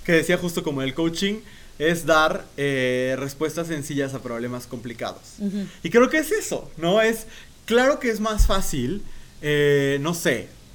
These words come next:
Speaker 1: igual y de todos los días despertar y decir, "Merezco abundancia, merezco abundancia", que verdaderamente, eh, tratar que a lo mejor cuando eras niña te pasó algo que no quieres voltear a ver.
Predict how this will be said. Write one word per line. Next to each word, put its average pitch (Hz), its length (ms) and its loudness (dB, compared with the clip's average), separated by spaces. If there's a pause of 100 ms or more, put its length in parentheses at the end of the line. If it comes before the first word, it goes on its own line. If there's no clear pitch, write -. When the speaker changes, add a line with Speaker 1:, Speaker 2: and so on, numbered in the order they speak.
(800)
Speaker 1:
igual 175 400 2
y 190 340 0
de 127 180 -8
todos 190 240 4
los 208 180 0
días 170 180 0
despertar 156 420 -2
y 160 40 -2
decir, 156 240 -4
"Merezco 147 320 -6
abundancia, 135 360 -4
merezco 131 260 -6
abundancia", 123 500 -4 (640)
que 202 480 6
verdaderamente, 165 1000 0 (420)
eh, - 160 -10
tratar 151 640 2 (320)
que 170 100 0
a 143 60 4
lo 135 120 0
mejor 156 320 -4
cuando 170 340 -2
eras 156 260 2
niña 165 240 -2
te 156 100 -6
pasó 143 300 -2
algo 147 240 0
que 139 100 -6
no 147 160 -8
quieres 143 340 0
voltear 107 280 -8
a 85 60 -8
ver. - 80 -16